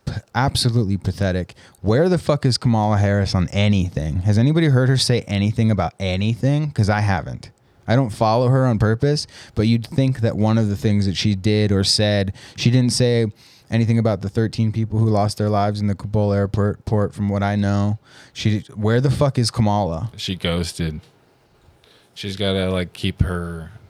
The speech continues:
Speaker 2: her appearance.
Speaker 1: And Biden not answering any fucking
Speaker 2: They know
Speaker 1: questions.
Speaker 2: she knows that she's gonna get thrown in there eventually, so she's gotta keep her image. Uh, you know, she gotta hide away.
Speaker 1: Well, her
Speaker 2: So
Speaker 1: image
Speaker 2: when they
Speaker 1: right now
Speaker 2: roll her
Speaker 1: is
Speaker 2: out, when they roll her out, that she's, you know,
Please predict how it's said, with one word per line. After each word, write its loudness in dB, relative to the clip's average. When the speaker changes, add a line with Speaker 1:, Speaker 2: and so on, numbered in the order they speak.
Speaker 2:
her -6
appearance. -10
Speaker 1:
And 2
Biden 2
not 2
answering 2
any 2
fucking -2
Speaker 2:
They 2
know 2
Speaker 1:
questions. -2
Speaker 2:
she -2
knows 0
that -4
she's -6
gonna -4
get -4
thrown -4
in -4
there -6
eventually, -4
so -12
she's -6
gotta -2
keep -6
her 0
image. -6
Uh, -12
you -8
know, -8
she -8
gotta -10
hide -10
away. -10
Speaker 1:
Well, 2
her 2
Speaker 2:
So 0
Speaker 1:
image 0
Speaker 2:
when 0
they 2
Speaker 1:
right -2
now 0
Speaker 2:
roll 0
her 0
Speaker 1:
is -2
Speaker 2:
out, -4
when -2
they 2
roll 2
her -2
out, -4
that -10
she's, -8
you -8
know, -10